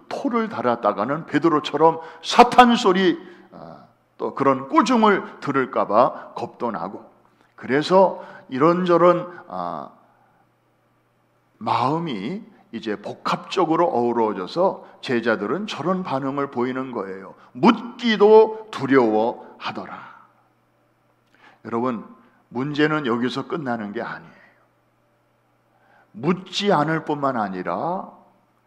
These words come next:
제자들은 각기 자기의 길을 가게 되었던 것입니다. 주님의 길을 같이 가져야 되는데 제자들은 거기에 관심이 없었고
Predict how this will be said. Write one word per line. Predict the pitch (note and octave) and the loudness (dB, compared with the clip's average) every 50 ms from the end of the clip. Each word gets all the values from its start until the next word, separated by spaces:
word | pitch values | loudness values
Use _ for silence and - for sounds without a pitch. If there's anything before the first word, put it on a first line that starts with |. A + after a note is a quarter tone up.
| _ _ _ _ _ _ _ _ _ _ _ _ _ | _ _ _ _ _ _ _ _ _ _ _ _ _
제자들은 | - B2 A2+ G#2 F2+ G#2+ F#2+ F#2 G2 G2 A#2+ E3 F#3 G3 A3+ | -8 -6 -6 -4 -4 -4 -4 -4 -6 -8 -8 -8 -10 -10 -10
각기 | - - - - - - - - - A3+ A3+ A#3+ C#4 D4+ - - - - - _ _ _ _ _ _ _ _ _ _ _ _ _ _ _ _ _ _ _ _ _ | -8 -6 -6 -6 -8 -12 -20 -8 -2 -2 0 0 0 -4 -6 -12 -18 -20 -20 _ _ _ _ _ _ _ _ _ _ _ _ _ _ _ _ _ _ _ _ _
자기의 | - - - G#2+ - - A#2+ B2 C#3 D#3 F3 F3 | -10 -8 -8 -10 -8 -6 -4 -2 -2 -2 -2 -4
길을 | - - A2+ A#2 C3+ D#3+ F#3 G3 - - - _ _ _ _ _ | -6 -10 -10 -8 -6 -6 -6 -8 -10 -16 -20 _ _ _ _ _
가게 | - - - G2+ F#2+ G2 F2 E2+ F2 A#2+ D#3+ - _ - | -14 -12 -12 -10 -10 -10 -12 -10 -10 -12 -14 -16 _ -20
되었던 | - F2+ E2 - - - - G#2+ A2 F#2 | -20 -20 -20 -20 -18 -16 -16 -16 -14 -16
것입니다. | D#2+ - - - - _ _ _ _ _ _ _ _ _ _ _ _ _ _ _ _ _ _ _ _ _ _ _ _ _ _ _ _ _ - - - _ | -16 -16 -16 -18 -20 _ _ _ _ _ _ _ _ _ _ _ _ _ _ _ _ _ _ _ _ _ _ _ _ _ _ _ _ _ -20 -20 -20 _
주님의 | - - - D#3 D#3 F3+ F#3 F#3+ G3+ G#3+ G#3 G3 | -12 -8 -4 -2 0 0 2 6 6 6 6 6
길을 | G#3 G#3+ G#3 C#4 - C3+ - - - - - - _ _ _ - - _ | 4 4 4 4 4 4 2 -2 -10 -18 -20 -20 _ _ _ -20 -20 _
같이 | - - - - - - - - A#3+ A#3 A#3 | -10 -10 -10 -8 -6 -6 -4 -4 -4 -4 -6
가져야 | - - - - C3 A#2 C3+ D#3+ A3 B3+ B3 G#3 - | -6 -6 -6 -6 -6 -4 2 4 6 8 8 6 6
되는데 | C#3+ B2+ A2+ G#2 F#2+ F#2+ D#2+ D#2 D2+ F#2+ C#3 F#3+ G#3+ - - _ _ _ _ _ _ _ _ _ _ _ _ _ _ _ _ _ | 4 0 0 -2 -6 -8 -8 -8 -8 -8 -8 -8 -10 -12 -18 _ _ _ _ _ _ _ _ _ _ _ _ _ _ _ _ _
제자들은 | - - G2+ F2+ E2 F#2+ F2 E2+ F#2 E2+ F#2 F2+ F#2 | -18 -16 -14 -10 -10 -10 -10 -10 -10 -12 -14 -14 -14
거기에 | F2+ - A#2+ A#2+ C3 C3 B2+ B2+ C3+ | -14 -14 -14 -10 -6 -6 -4 -4 -6
관심이 | B2+ - B2 A#2+ C#3+ D3+ D3+ - - E3+ E3 F3 | -8 -10 -12 -12 -10 -10 -10 -10 -10 -10 -10 -10
없었고 | F3+ B2 - - - - C#2 - _ - - - | -10 -10 -10 -12 -14 -18 -18 -20 _ -20 -20 -20